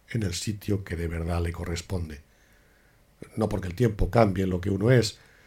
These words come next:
sino porque cambia las percepciones gracias a ese maravilloso efecto que tiene de ayudar a hacer comparaciones. Suele pasar con políticos que cuando estaban en activo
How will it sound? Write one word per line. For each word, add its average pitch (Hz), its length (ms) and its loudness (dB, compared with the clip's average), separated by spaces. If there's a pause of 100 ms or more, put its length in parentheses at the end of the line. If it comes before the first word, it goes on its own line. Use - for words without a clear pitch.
(260)
sino 131 260 0
porque 123 260 0
cambia 160 340 2
las 120 140 2
percepciones 120 840 0 (400)
gracias 156 460 0
a 135 40 4
ese 147 200 0
maravilloso 104 540 -2
efecto 101 400 0
que 107 120 -2
tiene 104 480 0 (400)
de 113 140 2
ayudar 107 420 4
a 104 40 2
hacer 95 260 0
comparaciones. 92 960 -2 (800)
Suele 98 200 0
pasar 123 420 0 (440)
con 107 180 -2
políticos 151 520 2
que 120 140 0
cuando 107 280 0
estaban 165 380 2
en 170 120 4
activo 107 540 0